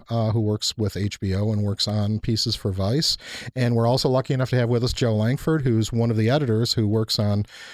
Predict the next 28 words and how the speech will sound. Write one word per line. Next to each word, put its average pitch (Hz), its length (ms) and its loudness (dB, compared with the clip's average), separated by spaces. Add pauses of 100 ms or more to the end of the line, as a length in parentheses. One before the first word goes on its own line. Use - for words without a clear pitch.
(240)
uh, 104 280 4
the 117 140 0
work 110 240 2
that 101 140 -2
they 98 180 2
do. 98 420 0 (540)
And, 117 380 2
uh, 113 140 2
maybe 247 240 2
I'll 330 80 2
start 196 260 0
off 151 320 2
by, 110 540 2
uh, 113 280 0
asking 123 520 0
you, 147 220 2
Joe, 104 600 2 (120)
uh, 120 360 0 (120)
how - 180 -2
do 320 80 2
you 302 180 4
think - 360 -2
about 117 420 2
the 120 180 -2
way 131 340 2
Vice 113 500 0
does 110 420 -2
its - 320 -2